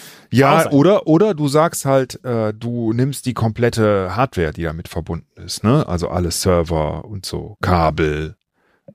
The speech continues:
Speaker 1: Ähm,
Speaker 2: Aha, auch gut.
Speaker 1: das, also das gibt's ja auch, ne? Aber ich glaube nicht, dass die Frage so gemeint ist.
Speaker 2: Nee, das
Speaker 1: Oder,
Speaker 2: glaub ich
Speaker 1: oder
Speaker 2: auch
Speaker 1: wir
Speaker 2: nicht.
Speaker 1: müssten, wir müssten uns vielleicht vorher,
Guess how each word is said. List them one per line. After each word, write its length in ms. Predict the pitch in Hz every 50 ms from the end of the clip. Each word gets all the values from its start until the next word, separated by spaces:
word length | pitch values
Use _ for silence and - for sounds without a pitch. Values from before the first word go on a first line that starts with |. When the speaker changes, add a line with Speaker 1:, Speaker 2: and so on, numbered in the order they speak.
| _
Speaker 1:
Ähm, 220 | 87 82 80 78 80
Speaker 2:
Aha, 420 | 80 - - 202 226 185 117 - -
auch 200 | - 170 196 -
gut. 220 | - 214 143 98 95
Speaker 1:
das, 180 | 87 - -
also 240 | - 101 101 92 98
das 160 | 95 92 -
gibt's 220 | - 127 117 - -
ja 160 | 117 104 76
auch, 380 | 104 117 104 - - - - -
ne? 240 | 90 98 110 117 117 - _ _ _ _ _ _ _
Aber 340 | _ - 92 95 95 95 -
ich 120 | - - -
glaube 380 | - 107 98 107 131 127 117
nicht, 200 | 104 113 127 -
dass 140 | - 113 -
die 100 | - 101
Frage 400 | - - - 95 92 92 92 92
so 280 | 90 80 90 90 90 87
gemeint 500 | 85 90 85 90 98 104 104 101 92 -
ist. 300 | 80 - 87 - - -
Speaker 2:
Nee, 180 | 101 113 117 135
das 100 | 143 156
Speaker 1:
Oder, 20 | 151
Speaker 2:
glaub 100 | 156 156
ich 20 |
Speaker 1:
oder 120 | 156 151 156
Speaker 2:
auch 40 | 123
Speaker 1:
wir 100 | 131 139
Speaker 2:
nicht. 80 | 143 160
Speaker 1:
müssten, 280 | 185 - - 151 139 - _ _ _ _
wir 100 | _ 117
müssten 320 | 117 127 143 - - - 117
uns 220 | - 117 120 117 -
vielleicht 320 | - 117 110 107 110 -
vorher, 400 | - - 135 127 120 110 104 101